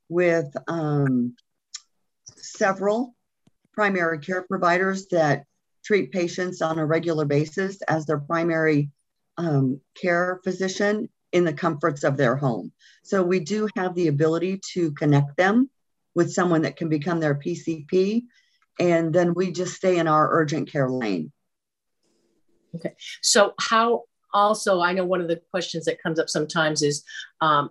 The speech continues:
Speaker 2: Medicaid individuals.
Speaker 1: Mm-hmm.
Speaker 2: Um, are, are you accepting that insurance?
Speaker 1: Uh, yes, we do take Medicare and Medicaid. Uh, the only Medicaid that doesn't play well with others,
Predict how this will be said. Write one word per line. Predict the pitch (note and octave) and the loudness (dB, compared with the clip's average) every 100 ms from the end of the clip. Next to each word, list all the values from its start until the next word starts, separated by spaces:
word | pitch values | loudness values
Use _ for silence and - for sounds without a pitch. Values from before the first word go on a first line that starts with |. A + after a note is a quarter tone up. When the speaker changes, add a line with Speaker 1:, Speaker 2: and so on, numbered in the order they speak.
| - | 2
Speaker 2:
Medicaid | E3 F3 E3+ E3+ - F#3 E3+ E3+ F#3+ F3 - | 2 4 2 0 -8 0 4 4 2 -4 -6
individuals. | G3 F#3 G3 G#3 G#3 G#3 G#3+ - - | -4 -2 -2 2 4 4 2 -4 0
Speaker 1:
Mm-hmm. | E3+ D#3+ | 2 4
Speaker 2:
Um, | D#3 - - | 0 -4 -2
are, | E3 E3+ E3 | -2 -2 -4
are | F3 | 0
you | F3 F3+ | 2 0
accepting | - F#3+ F#3 F3+ E3+ E3 _ _ - | -2 -4 -2 -2 -4 -6 _ _ -10
that | E3 E3+ E3 | 0 0 0
insurance? | E3 - D3 C3 G#2+ - - - _ - - - | -4 -6 -6 -8 -10 -10 -12 -12 _ -20 -10 2
Speaker 1:
Uh, | A3 G3+ | 4 4
yes, | A3+ D3+ - | 4 2 0
we | G3 | -4
do | A3+ B3 | -2 -2
take | B3+ A#3+ | -2 -2
Medicare | F3+ F3+ G3 G3+ G3 | -4 -4 -4 -2 0
and | F#3 | 0
Medicaid. | F3 F#3+ A3+ G#3 G#3 A#3 C4 _ - - - | 0 -2 0 0 2 0 -4 _ -20 -16 -2
Uh, | F#3 | 0
the | F3 G3+ | 2 2
only | G#3+ A#3 | 2 2
Medicaid | G#3+ G3+ F#3 - G3+ F#3 F#3+ G3 F#3 | 2 0 -2 -8 -4 0 0 0 -2
that | F3 D3 | -2 0
doesn't | F3 E3+ C3 | -2 -2 -6
play | - F3 | -4 -2
well | E3 E3+ E3 | 2 2 2
with | D#3+ | 2
others, | D#3 D#3 F3 G3 G3 | 2 4 2 -2 -6